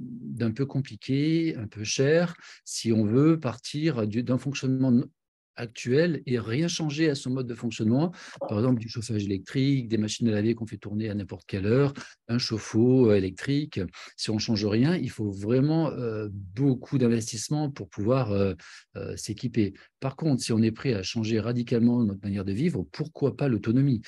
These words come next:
Mais il faut comprendre que l'autonomie, ça reste quelque chose qui est un peu aberrant. Si le système marchait bien, enfin, si on était garanti d'avoir, euh, une énergie abondante et pas chère, l'autonomie, ça sert à rien.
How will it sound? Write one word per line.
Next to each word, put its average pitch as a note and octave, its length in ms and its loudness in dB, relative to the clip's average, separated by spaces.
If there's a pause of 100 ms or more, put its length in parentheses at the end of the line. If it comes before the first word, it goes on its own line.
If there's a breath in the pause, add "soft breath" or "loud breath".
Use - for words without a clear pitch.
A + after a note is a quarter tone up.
(300 loud breath)
Mais - 120 -2
il - 100 -4
faut C3+ 160 -6
comprendre C#3+ 400 -6
que B2 60 -6
l'autonomie, A#2+ 340 2
ça B2+ 220 -2
reste C3+ 240 0
quelque - 240 -10
chose - 240 -8
qui - 80 -4
est G#2 40 2
un G2 40 0
peu C3+ 180 0
aberrant. A2+ 440 2
Si C3 180 -2
le C3 60 0
système D3+ 360 0
marchait A2+ 300 -2
bien, A#2 400 -2 (340 loud breath)
enfin, G#2+ 140 -6
si - 120 -4
on D3+ 80 0
était C#3 220 0
garanti B2 460 0
d'avoir, A2 420 0
euh, G2+ 160 0 (320 loud breath)
une A2+ 140 2
énergie A2+ 400 2
abondante A2 520 -2
et G#2 60 -10
pas F#2+ 140 -12
chère, D#3+ 360 0 (300 loud breath)
l'autonomie, G#2 640 0 (640)
ça - 180 -14
sert A#2 260 -12
à G#2 120 -8
rien. B2+ 360 0